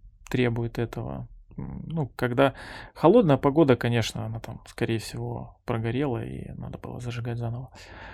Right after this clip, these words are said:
Э, вода закипает, я там разбавляю часть холодной воды этой горячей, чищу зубы, умываюсь, завариваю кашу. Вот у меня такой завтрак. Э,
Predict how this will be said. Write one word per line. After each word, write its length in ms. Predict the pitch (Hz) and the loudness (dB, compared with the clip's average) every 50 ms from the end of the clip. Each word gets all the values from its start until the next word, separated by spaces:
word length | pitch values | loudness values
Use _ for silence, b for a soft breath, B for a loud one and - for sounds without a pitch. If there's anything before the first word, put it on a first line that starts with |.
| B B B B _ _ | B B B B _ _
Э, 460 | - 131 120 120 117 120 120 120 123 123 | -4 -4 -2 -2 -2 -4 -4 -6 -6 -8
вода 400 | 131 131 131 127 143 147 165 156 | -8 -6 2 4 6 8 8 8
закипает, 680 | 143 147 143 - 165 160 - 208 220 220 202 160 - | 6 4 0 -4 -4 0 2 4 4 6 4 4 2
я 120 | 143 127 120 | 2 0 2
там 220 | - 117 113 113 | 0 -2 -2 -2
разбавляю 540 | 120 117 117 117 131 123 123 127 123 117 113 | -2 -2 -2 -4 -4 -2 0 0 0 0 -2
часть 380 | - - 117 113 110 - - | -4 -4 -4 -4 -6 -8 -12
холодной 440 | - - 123 120 120 120 113 113 117 | -6 -2 0 2 2 2 0 0 -2
воды 280 | 113 113 113 113 120 117 | -2 -4 -4 -4 -6 -6
этой 200 | - - 120 120 | -6 -8 -8 -4
горячей, 480 | 117 120 123 143 151 156 151 - - | -2 -2 -2 -2 -2 -4 -6 -8 -10
чищу 340 | 123 - - 117 - - 120 | -10 -8 -8 -8 -8 -6 -6
зубы, 260 | 113 120 117 117 120 | -6 -6 -6 -4 -4
умываюсь, 560 | 120 120 131 143 156 175 185 170 143 123 - b b b b b b b b b b b b _ _ _ - - 135 127 123 - | -2 -2 -2 0 2 4 4 4 4 2 -2 b b b b b b b b b b b b _ _ _ -12 -12 -12 -12 -8 -2
завариваю 460 | - 123 117 120 117 117 110 113 110 110 | 0 2 4 4 4 4 2 2 0 4
кашу. 500 | - 170 190 202 - - - 160 151 - _ _ _ _ _ _ _ _ _ _ _ _ _ _ _ _ _ _ _ - - _ _ _ 143 | 6 6 8 8 6 0 -4 -4 -6 -6 _ _ _ _ _ _ _ _ _ _ _ _ _ _ _ _ _ _ _ -20 -20 _ _ _ -4
Вот 180 | 123 113 104 - | -2 -2 -2 -2
у 20 | 110 | -2
меня 160 | 104 107 107 | -2 -2 -2
такой 300 | - - 113 - 123 110 | -4 -4 -2 -2 0 2
завтрак. 680 | 127 147 143 - - - 127 - - - - - _ _ - | 4 2 2 2 0 -2 -2 -2 -6 -14 -20 -20 _ _ -10
Э, 300 | - 127 127 127 127 | -8 -8 -8 -8 -10